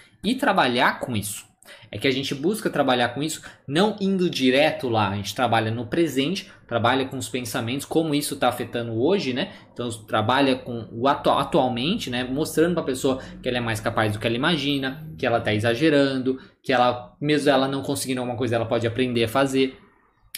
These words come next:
A gente trabalha realmente no aqui e agora, e isso automaticamente vai ajudando a mexer lá nas crenças, que é a coisa mais, é... Né, central aí do indivíduo,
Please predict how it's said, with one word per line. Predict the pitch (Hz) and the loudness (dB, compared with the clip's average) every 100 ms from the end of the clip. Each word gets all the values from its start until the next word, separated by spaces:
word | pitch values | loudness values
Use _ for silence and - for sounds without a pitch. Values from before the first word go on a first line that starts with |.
| - | -10
A | |
gente | 117 - | -8 -2
trabalha | 127 113 170 | 0 4 2
realmente | 160 143 123 113 139 | 2 -2 -4 -4 2
no | 190 | 2
aqui | - - | 2 2
e | 127 | 0
agora, | 117 131 - - - | 4 2 2 -4 -8
e | 190 185 | -2 0
isso | 196 175 | 0 0
automaticamente | 165 175 156 160 165 139 143 | -2 -2 -4 -4 -6 -6 -6
vai | 123 123 | 0 0
ajudando | 123 120 117 113 120 - - - | 0 -4 -6 -6 -6 -16 -20 -8
a | |
mexer | 110 113 - 107 107 - | -6 -4 -2 -2 -4 -10
lá | 107 107 | -2 0
nas | 107 107 | 2 0
crenças, | - 104 107 107 - | -4 -4 -2 -4 -4
que | 107 | -4
é | |
a | 104 | -4
coisa | - 101 | -4 -4
mais, | 101 120 131 - | -2 -2 -2 -4
é... | - 107 101 95 - _ _ - | -6 -4 -4 -6 -10 _ _ -12
Né, | 113 107 | -10 -10
central | - 135 123 110 113 120 - | -6 -4 -2 0 2 2 -2
aí | - 104 | -4 -2
do | 107 | -2
indivíduo, | 110 127 127 127 | -4 -4 -2 -4